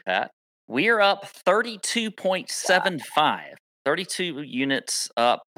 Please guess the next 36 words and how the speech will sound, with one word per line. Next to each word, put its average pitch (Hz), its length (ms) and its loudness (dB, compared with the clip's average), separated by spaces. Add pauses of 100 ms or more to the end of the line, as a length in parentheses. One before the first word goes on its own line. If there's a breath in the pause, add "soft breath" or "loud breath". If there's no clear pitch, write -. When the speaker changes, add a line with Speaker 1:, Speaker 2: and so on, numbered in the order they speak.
Speaker 2:
and, 104 380 2
um, 98 380 0
thanks 131 240 0
to - 80 -10
Chris 135 260 0
Kirk 123 420 0
and 101 140 -8
now 104 340 2
Taylor 104 360 -2
Moore, 101 280 -2 (200 loud breath)
which - 120 -10
Taylor 247 340 0
Moore, 127 520 2 (960)
I, 180 360 4
I 240 40 2
don't 247 200 0
even 120 260 0
recall 113 460 4
if - 100 -8
we 113 120 -2
mentioned 98 420 -2
him 95 100 -4
much 92 300 -2
on 95 200 -2
either 120 380 0
of 95 80 -2
our 95 140 4
D 110 200 -2
F 110 160 0
S 110 160 2
shows 107 380 0
or 123 240 0
the 117 80 -2
betting 104 320 0
show. 82 320 -12
You've, 110 240 -2